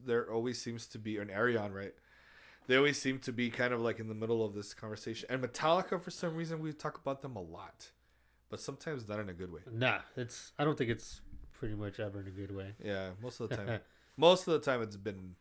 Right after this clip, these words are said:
Speaker 1: in a negative way, for sure.
Speaker 2: Yeah, yeah.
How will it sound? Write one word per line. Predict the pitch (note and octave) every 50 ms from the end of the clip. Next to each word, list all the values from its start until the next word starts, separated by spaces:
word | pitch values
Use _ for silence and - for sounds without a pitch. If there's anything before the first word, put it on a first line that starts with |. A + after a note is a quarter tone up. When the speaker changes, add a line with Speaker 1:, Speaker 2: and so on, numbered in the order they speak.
| _ _ _ _ _ _ - - _ - - - - - C3+ A#2+ - _ _ _ - - - - - - -
Speaker 1:
in | - G#2 G2+
a | G#2
negative | G2+ G#2 G#2 G#2+ G#2 G2+ F#2+ F#2
way, | F#2 E2 E2+ - _ _ _ -
for | - -
sure. | - - - F2 - - _ -
Speaker 2:
Yeah, | G#2+ A2 G#2 G2 F#2+
yeah. | F#2+ F#2+ F#2+ F#2+ F#2+